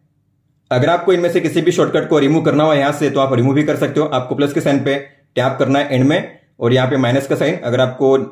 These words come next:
मान लेते निकालना है sports को, तो minus के साइन पे टैप कीजिए और यहाँ से remove हो जाएगा। अब बात करते हैं main menu की, तो आपको नीचे वाले button पे press करना है उसे access करने के लिए।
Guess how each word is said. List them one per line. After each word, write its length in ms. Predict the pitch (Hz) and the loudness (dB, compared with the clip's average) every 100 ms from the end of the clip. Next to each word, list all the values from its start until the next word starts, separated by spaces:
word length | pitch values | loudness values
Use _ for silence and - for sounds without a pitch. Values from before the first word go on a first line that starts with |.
| - | -4
मान 120 | 123 | 0
लेते 200 | 147 135 | 0 2
निकालना 360 | 123 135 143 143 | 0 0 0 2
है 420 | 135 135 - - - | 0 0 -6 -20 -10
sports 340 | - 147 151 | 0 0 2
को, 100 | 127 | 0
तो 380 | 135 127 127 123 | 2 2 2 -2
minus 240 | 117 139 | -2 -2
के 60 | 147 | -2
साइन 180 | 139 131 | -2 -2
पे 80 | 120 | 0
टैप 160 | 131 139 | -2 -2
कीजिए 260 | 123 170 | -2 -2
और 160 | 202 123 | -2 -2
यहाँ 160 | 117 | -2
से 180 | 117 127 127 - _ - | 0 -2 -2 -8 _ 0
remove 180 | 127 135 | 4 4
हो 60 | |
जाएगा। 340 | 135 131 160 208 - _ _ _ _ _ | 4 2 0 -2 -10 _ _ _ _ _
अब 100 | 123 | -2
बात 260 | 123 165 175 | 0 0 0
करते 220 | 156 143 | -2 0
हैं 400 | 165 156 156 - - | 0 2 0 -6 -2
main 160 | 139 151 | 2 4
menu 160 | 147 | 4
की, 140 | 151 185 | 4 2
तो 180 | 180 170 | 2 -2
आपको 220 | 170 156 | 0 0
नीचे 200 | 139 165 | 2 2
वाले 160 | 165 | 2
button 180 | 151 156 | 2 0
पे 140 | 147 143 | 0 -2
press 200 | 139 - | -2 -2
करना 220 | 143 143 | 0 0
है 100 | 165 | 0
उसे 200 | 127 135 | -2 -2
access 220 | - 151 | 0 -2
करने 220 | 156 143 | -2 0
के 100 | 143 | 0
लिए। 180 | 143 160 | 2 0